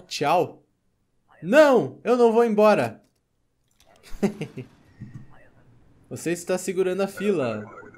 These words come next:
Eu explodirei como tigre selvagem. Estou em meu direito de entrar em Artotska. Tigre branco, deixe passar. Nossa, deram.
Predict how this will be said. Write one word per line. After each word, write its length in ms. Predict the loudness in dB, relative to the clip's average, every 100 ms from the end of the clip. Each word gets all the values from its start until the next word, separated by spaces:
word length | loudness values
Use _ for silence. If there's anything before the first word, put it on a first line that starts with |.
| -20 -20 -20 -20 -20 -20 -20 _ -8
Eu 180 | 2 2
explodirei 640 | 2 -4 -4 -2 0 -2
como 240 | -2 -2 -2
tigre 340 | -4 -6 -6
selvagem. 640 | 0 0 2 0 0 -4
Estou 380 | -10 -4 0 0
em 140 | 0
meu 200 | -6 -6
direito 340 | -6 -4 -4 -4
de 100 | -10
entrar 260 | -6 -6
em 80 | -4
Artotska. 760 | -4 -4 -4 -6 -8 -10 -10 -12 _ _ _ _ _ _
Tigre 320 | -6 -4 -4
branco, 480 | -2 2 2 2 -2
deixe 320 | 0 0 0
passar. 320 | -4 -4 -4 2
Nossa, 520 | 10 10 8 0 0
deram. 400 | 2 2 -2